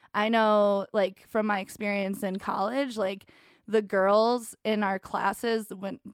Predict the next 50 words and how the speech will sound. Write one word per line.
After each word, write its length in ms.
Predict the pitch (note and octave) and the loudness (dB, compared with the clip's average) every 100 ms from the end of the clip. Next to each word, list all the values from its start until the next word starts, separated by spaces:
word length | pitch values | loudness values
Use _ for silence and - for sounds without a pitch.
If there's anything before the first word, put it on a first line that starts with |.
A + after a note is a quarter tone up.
| _ | _
not 300 | A#3 G#3 G3+ | -6 -4 -2
that 160 | F#3+ G3 | -6 -4
there 120 | G3 | -4
were 80 | F#3+ | -2
ever 240 | G3 F#3+ | 0 0
a 100 | F3+ | 0
lot 220 | F3 E3+ F#3+ | -2 -4 -6
of 80 | G3+ | -2
them, 260 | C4 C#4+ C4+ - - | 0 0 -2 -12 -20
but, 240 | F#3+ G#3 G#3 | -12 -4 0
like, 200 | G#3 G3 | 0 0
say 220 | - A#3 | -2 0
you're 140 | A#3 | 2
in 60 | A3 | -2
a 60 | G3+ | -4
class 320 | - G3+ G3+ | 0 0 0
with 100 | G3+ | -6
a 60 | F#3+ | -8
huge 260 | G#3+ G#3 | -8 -8
console 440 | - G3+ G#3+ - A#2 | -2 0 0 -4 -8
in 60 | |
the 60 | F#2 | -10
front, 320 | - - - _ - | -12 -12 -12 _ -8
and 180 | G3+ G3 | -4 -4
the 60 | |
teacher's, 520 | F#3 A3+ G3+ G#3 F#3+ G3+ | -4 -6 -4 -4 -4 -4
like, 260 | F3+ F#3 | -4 -6
doing 300 | A3 A3 G#3+ | -6 -4 -4
something, 380 | F#3+ G3+ G3 G3 | -2 -4 -4 -8
explaining 500 | F#3+ - G#3 G3+ G#3 | -10 -10 -8 -6 -6
something, 520 | G3 G3+ G3 G#3 G3 - _ | -4 -4 -2 -4 -6 -10 _
all 200 | - A3+ | 0 2
of 80 | C4 | 2
the 80 | C4+ | -2
guys 340 | G#3 F#3+ G3+ | -4 -2 -2
in 60 | A#3+ | -2
the 80 | B3+ | -4
class 340 | B3 C4+ C#4 | 0 0 0
were 120 | B3 | 0
always, 340 | G3 G3+ G#3 G#3+ | 2 2 2 0
like, 240 | G3+ G3 _ _ _ | -2 -4 _ _ _
at 200 | G3+ G3+ G3+ | -2 -2 0
that 200 | G3 F#3+ | -4 -2
console, 640 | G3+ F#3 G3 A3 A3 A3+ | -4 -4 -4 0 2 2
like, 320 | G#3+ F#3+ F#3 - _ - | 0 -2 -6 -16 _ -8
in 180 | G#3 | -8
front 280 | G3+ G#3+ G3 | -6 -6 -4
of 80 | G3 | -2
everybody, 520 | G#3 A3 A3+ A3+ A#3 | -2 -2 -2 -2 -2
like, 300 | A3+ F#3+ F#3+ | -2 -4 -6